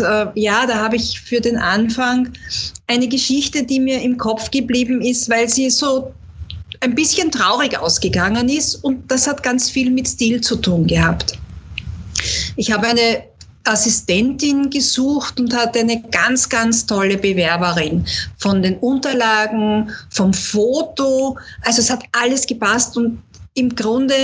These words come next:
habe ich gedanklich schon den Dienstvertrag fertig gehabt, äh, denn ich dachte mir, die Dame ist genau das Richtige und die Richtige für diese Position.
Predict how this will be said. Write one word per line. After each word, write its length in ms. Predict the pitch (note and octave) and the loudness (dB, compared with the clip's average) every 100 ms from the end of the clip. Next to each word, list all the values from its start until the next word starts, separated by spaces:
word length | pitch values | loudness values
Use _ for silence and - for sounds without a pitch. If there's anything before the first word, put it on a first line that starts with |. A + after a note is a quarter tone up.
| C4 C4 | 2 2
habe 140 | A#3+ | 0
ich 120 | B3 | 0
gedanklich 540 | C4 - F#3+ A3 C4 B3+ | -2 0 2 2 0 0
schon 160 | C4 | 0
den 140 | B3+ A#3+ | 0 0
Dienstvertrag 640 | B3 B3+ C#4+ A3+ G3 F3+ | 0 0 -2 0 0 0
fertig 400 | G3+ F3+ F3+ - | 0 0 -2 -4
gehabt, 560 | G#3+ G3+ G#3+ - - - | 0 0 0 -2 -6 -2
äh, 300 | A3+ A3 A3 | 0 0 0
denn 160 | A3+ | 0
ich 120 | A3+ A3 | 0 0
dachte 360 | G3+ G3+ A#3 | 0 0 0
mir, 160 | A3 G#3+ | 0 0
die 340 | - G#3+ A#3 | 0 0 0
Dame 340 | A3+ G3 G3+ G#3 | 2 2 2 2
ist 200 | G3 - | -2 0
genau 420 | E3+ E3+ E3+ G3 | 0 2 2 2
das 300 | G3+ - F#3 | 0 0 0
Richtige 680 | F#3 - F#3+ F#3 F#3+ F#3 | 0 0 -2 0 2 2
und 320 | F3+ F3 - G#3 | 2 0 0 0
die 160 | D4 | 0
Richtige 800 | B3+ G3+ - - G3 G#3 A3+ A3+ | 2 0 -2 -4 -2 0 2 0
für 200 | A#3 A3+ | -2 0
diese 260 | A3 G#3 A3 | 0 0 0
Position. 840 | A3 G#3+ A3 G#3+ F#3+ G#3 C#4 | 0 0 0 0 2 2 0